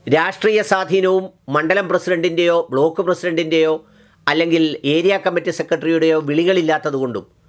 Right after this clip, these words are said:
ഒരു ശിക്ഷ ആ ശിക്ഷയുടെ രീതിയിൽ തന്നെ നടപ്പിലാക്കപ്പെടും. അതിൽ യാതൊരു തർക്കവുമില്ല. അത് അവിടെ ചെന്ന് ഇറങ്ങുന്ന ഓരോരുത്തർക്കും അറിയാൻ കഴിയും. അതുകൊണ്ട് തന്നെ ആ സംവിധാനത്തിലേക്ക് അങ്ങനെയാണ് പോയിക്കൊണ്ടിരിക്കുന്നത്.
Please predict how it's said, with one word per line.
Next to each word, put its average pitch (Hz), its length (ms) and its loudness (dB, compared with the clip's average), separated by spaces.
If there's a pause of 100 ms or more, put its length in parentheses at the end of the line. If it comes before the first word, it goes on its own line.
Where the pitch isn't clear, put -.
(300)
ഒരു 175 280 4
ശിക്ഷ 180 480 0 (280)
ആ 185 160 0
ശിക്ഷയുടെ 190 520 0
രീതിയിൽ 170 440 0
തന്നെ 156 140 -2
നടപ്പിലാക്കപ്പെടും. 135 680 -4 (440)
അതിൽ 156 180 2
യാതൊരു 151 300 0
തർക്കവുമില്ല. 120 720 0
അത് 139 80 2
അവിടെ 156 200 0
ചെന്ന് 156 220 0
ഇറങ്ങുന്ന 147 300 -2
ഓരോരുത്തർക്കും 139 640 0
അറിയാൻ 120 260 -2
കഴിയും. 87 280 -8 (480)
അതുകൊണ്ട് 160 420 2
തന്നെ 156 140 0
ആ 151 200 -2
സംവിധാനത്തിലേക്ക് 143 840 -2
അങ്ങനെയാണ് 131 520 -4 (120)
പോയിക്കൊണ്ടിരിക്കുന്നത്. 101 720 -6